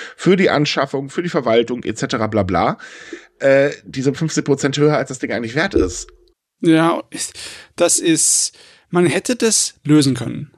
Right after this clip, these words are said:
Speaker 1: Mhm.
Speaker 2: wenn es irgendwie funktionieren würde mit der Digitalisierung.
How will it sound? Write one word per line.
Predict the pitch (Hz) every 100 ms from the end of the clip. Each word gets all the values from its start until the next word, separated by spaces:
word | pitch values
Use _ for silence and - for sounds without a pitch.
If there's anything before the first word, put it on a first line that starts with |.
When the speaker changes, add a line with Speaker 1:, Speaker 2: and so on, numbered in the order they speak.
| _
Speaker 1:
Mhm. | 107 113
Speaker 2:
wenn | 135 165 202 202 - _ _
es | 156 - -
irgendwie | 175 180 214 208 196 196 185
funktionieren | 175 - 151 - 135 131 139 147 131
würde | 131 131 151 147
mit | 139 131
der | 131
Digitalisierung. | 123 123 123 123 117 123 123 -